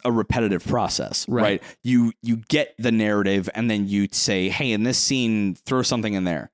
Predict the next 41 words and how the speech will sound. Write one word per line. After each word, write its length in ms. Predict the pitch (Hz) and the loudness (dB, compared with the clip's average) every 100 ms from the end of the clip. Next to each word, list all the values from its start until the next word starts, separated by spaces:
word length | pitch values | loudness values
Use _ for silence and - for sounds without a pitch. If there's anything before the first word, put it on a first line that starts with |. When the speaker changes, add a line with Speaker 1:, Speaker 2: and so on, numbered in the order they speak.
| - | -4
Speaker 2:
Right. 240 | 123 117 | -2 0
Speaker 1:
And 160 | 120 127 | 0 2
then 200 | 107 101 | 2 0
in 220 | 117 120 | 0 0
this 140 | 131 | 0
scene, 380 | - 123 107 92 | 0 0 0 -2
throw, 520 | - 113 110 104 92 - - | -2 0 2 2 0 -2 -12
uh, 200 | - 101 | -4 -2
this 240 | 98 120 - | 0 0 0
character 340 | 120 107 98 | -2 -2 -2
doing 280 | 101 101 90 | -2 0 0
this 200 | 120 - | 0 -2
thing 200 | - 80 | -2 -4
in 120 | 73 | -4
there. 240 | 73 - - - - | -6 -6 -10 -16 -10
And 220 | 117 120 | -2 -2
I 160 | 123 131 | 0 -2
think 340 | - 202 165 | -2 0 -2
you 180 | 110 143 | 0 -2
could 280 | 160 120 104 | 0 -2 0
maybe, 680 | 107 156 208 123 104 95 101 _ _ | 0 2 2 2 2 2 0 _ _
to 100 | - | -2
your 120 | 160 123 | 0 0
point, 360 | - 196 139 - _ | 0 0 0 -4 _
it's 160 | 127 127 - | -4 -4 0
almost 500 | 165 233 220 - 139 | 4 4 4 0 0
like 440 | 107 101 85 - - | 2 0 0 -8 -6
Speaker 2:
But 120 | 147 | -4
I 140 | 143 | -2
think 200 | 160 208 | 0 2
if 60 | 180 | 4
we 240 | 135 151 185 | 4 2 2
spent, 460 | - 175 151 131 - _ _ _ _ _ - | 0 0 0 -2 -6 _ _ _ _ _ -4
like, 260 | 127 120 - | -4 -4 -4
an 100 | 131 | -2
hour 220 | 131 135 | 0 2
and 100 | 139 | 2
a 40 | |
half 300 | 127 127 131 | 0 -2 -2
right 200 | 131 127 | 0 0
now 420 | 123 123 123 131 | 0 0 0 0